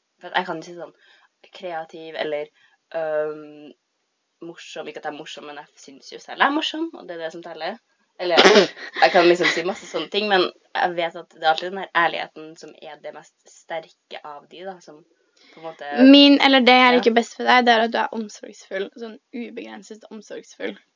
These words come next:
Speaker 2: Det er sånn, før jeg vet at jeg trenger noe, så vet du at jeg trenger det.
Speaker 1: <laughs>
Speaker 2: Så, men, men jeg tror, ehm, fordi det finnes to typer egenskaper.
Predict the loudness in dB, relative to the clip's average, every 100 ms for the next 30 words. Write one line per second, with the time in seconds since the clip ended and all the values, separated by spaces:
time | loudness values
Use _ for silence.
0 | _ _ 0 2 2 0 _ _ -14 0
1 | 4 6 4 2 0 0 -2 -4 -6 -10
2 | -10 -4 -2 -2 -6 -8 -8 -8 -10 -12
3 | -16 -14 -10 -10 -6 -6 -6 -12 -14 -12
4 | -12 -16 -20 _ _ _ _ _ _ _
5 | 0 4 4 0 _ _ 6 8 8 10
6 | 8 8 6 8 8 6 6 4 2 0
7 | -2 -6 _ _ _ _ _ 0 2 2
8 | 2 2 4 4 2 -2 -8 -4 0 0
9 | 0 _ _ -10 -8 -6 0 2 2 0
10 | -6 -6 6 6